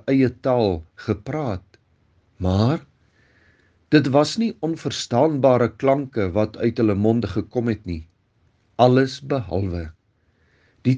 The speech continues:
tale wat die disippels gepraat het, was die moedertale van die verskillende nasies wat in Jerusalem gebly het. Die tweede teken, die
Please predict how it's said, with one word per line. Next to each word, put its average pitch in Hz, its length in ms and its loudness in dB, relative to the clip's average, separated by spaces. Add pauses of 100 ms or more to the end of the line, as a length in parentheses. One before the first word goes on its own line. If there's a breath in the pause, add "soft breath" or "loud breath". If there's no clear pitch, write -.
tale 170 440 4
wat 113 160 2
die 107 80 0
disippels 131 500 -4
gepraat 147 540 -8
het, 87 260 -10 (460 soft breath)
was 123 320 4
die 117 120 2
moedertale 110 920 0 (440)
van 135 240 2
die 131 120 2
verskillende 160 640 0
nasies 120 640 -2
wat 110 240 -2
in 107 120 -2
Jerusalem 110 680 0
gebly 98 480 -2
het. 82 220 -6 (1120)
Die 92 200 -4
tweede 180 340 2 (120)
teken, 92 520 -4 (420)
die 87 120 -10